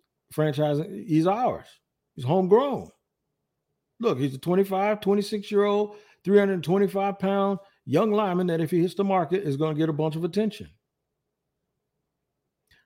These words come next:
So why don't you have that same feeling about Jawaan Taylor?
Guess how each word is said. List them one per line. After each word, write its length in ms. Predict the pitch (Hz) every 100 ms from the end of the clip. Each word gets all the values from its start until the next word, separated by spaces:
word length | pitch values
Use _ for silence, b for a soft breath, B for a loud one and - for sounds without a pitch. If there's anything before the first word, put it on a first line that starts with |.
| _ _
So 160 | -
why 160 | 147 180
don't 180 | 185 -
you 80 | 143
have 180 | 135 127
that 140 | 120
same 240 | - 123
feeling 300 | 117 131 117
about 260 | 107 107 104
Jawaan 380 | 104 104 101 92
Taylor? 320 | 104 110 127